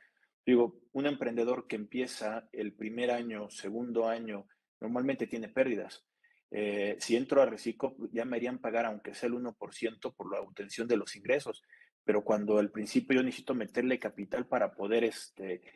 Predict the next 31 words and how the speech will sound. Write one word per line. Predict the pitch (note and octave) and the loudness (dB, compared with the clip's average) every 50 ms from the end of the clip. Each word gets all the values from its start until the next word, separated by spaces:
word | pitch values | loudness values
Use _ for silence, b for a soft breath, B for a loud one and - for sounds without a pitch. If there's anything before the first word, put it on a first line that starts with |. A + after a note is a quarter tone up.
| B B | B B
operar. | B - G#2+ - - A2 A#2+ D3 D3+ - - B B B B B B - | B -2 -2 0 2 4 6 6 6 6 0 B B B B B B -8
Entonces, | - A#2 A2 - C3 C3 B2+ - C3+ B2+ A#2+ - - _ _ _ - | -8 -6 -2 -2 -2 -2 -2 -2 -2 -2 -2 -4 -12 _ _ _ -4
eh, | A#2+ A#2 A2+ A2 A#2 A#2 - | -2 0 0 2 0 0 0
el, | A#2+ A2+ A2+ - - | 0 0 0 0 -2
el, | A#2 A2+ A2 A2+ - | -2 -2 -2 -4 -4
el | A2+ G#2+ | -6 -8
entrar | G#2+ G#2 - C3+ C#3 | -8 -2 2 2 4
a | C#3 C3 | 4 2
Reciclo | - C3 - - C#3+ C3+ - _ _ _ | -4 -8 -6 -6 -6 -6 -6 _ _ _
no | - A2+ A#2+ B2 | -12 -8 -8 -6
me | C3+ C#3 | -4 -4
ayuda | B2+ A#2+ B2 B2+ C3 C3 C3 | -4 -4 -2 -2 -2 -2 -4
porque | A#2 - - G2+ | -6 -14 -14 -12
no | G2+ A2 A2+ | -8 -6 -4
voy | B2 B2 B2 | -4 -2 -2
a | A#2 G#2 | -2 -2
botar | G#2 F#2 - A#2+ A#2 - - | -4 -6 -8 -8 -8 -8 -6
pérdidas | - C3 A#2 A2 G#2+ A#2 C3 C#3+ - _ b b b b b _ - | -6 -4 -4 -2 0 0 0 0 -2 _ b b b b b _ -8
y | B2 A#2 A#2 B2+ C#3 D3+ D3+ - | -4 -2 0 2 2 2 0 -2
pudiera | - - G#2 G#2+ A2 A#2 B2+ | -4 -8 -6 -2 -2 -2 0
yo | B2+ C3 C3 | -2 -4 -4
tener | - B2 A#2+ B2 A#2 - | -4 -6 -6 -6 -8 -6
pérdidas | - B2+ C#3 C3+ B2+ - | -6 -4 -4 -4 -6 -6
que | - F#2+ | -10 -10
pudiera | - G#2 G#2+ A2 A2+ | -4 -2 -2 -2 -2
estar | A2 - - A2+ A2 | -4 -4 -2 -2 -2
aprovechando | G#2+ - F#2 F2+ F#2 - - A#2 A2 A2 A2 A2+ A#2+ B2 A#2+ A2 _ - | -2 -4 -6 -6 -6 -6 -6 -8 -6 -6 -2 0 0 0 0 -4 _ -14
en | G2 G#2 G2 _ | -18 -18 -16 _
periodos, | - F#2+ G2 G2+ G2+ G2+ G2+ - | -12 -8 -6 -6 -6 -6 -8 -12
este, | - - - - F2 | -16 -16 -10 -10 -10
futuros, | - - F#2 - C3+ C#3+ B2+ G#2+ | -8 -8 -2 4 4 6 6 4